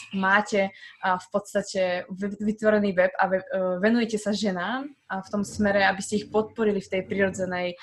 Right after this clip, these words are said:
a, v tom prirodzenom počatí a hlavne ukázaní toho, že tá hormonálna antikoncepcia nemusí byť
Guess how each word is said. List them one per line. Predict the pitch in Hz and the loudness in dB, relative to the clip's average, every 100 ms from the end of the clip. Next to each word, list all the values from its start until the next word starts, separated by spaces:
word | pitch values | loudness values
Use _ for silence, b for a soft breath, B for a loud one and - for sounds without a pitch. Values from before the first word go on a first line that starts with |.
| B B B | B B B
a, | 180 170 | 0 0
v | 170 | 0
tom | 196 | -2
prirodzenom | 208 220 226 220 | 0 2 2 2
počatí | 214 208 208 208 196 190 208 - - | 2 0 0 -4 -6 -6 -6 -10 -6
a | 190 | 0
hlavne | 208 202 196 190 | 6 6 4 -2
ukázaní | 196 202 190 196 190 | 2 2 4 2 2
toho, | 202 196 | 0 0
že | 196 | -2
tá | 196 | -2
hormonálna | 196 190 190 190 170 175 | -2 0 0 2 2 -2
antikoncepcia | 190 185 185 185 - 175 - | -6 -8 -8 -10 -4 -4 -2
nemusí | 202 202 196 | -2 -2 -2
byť | 190 | -6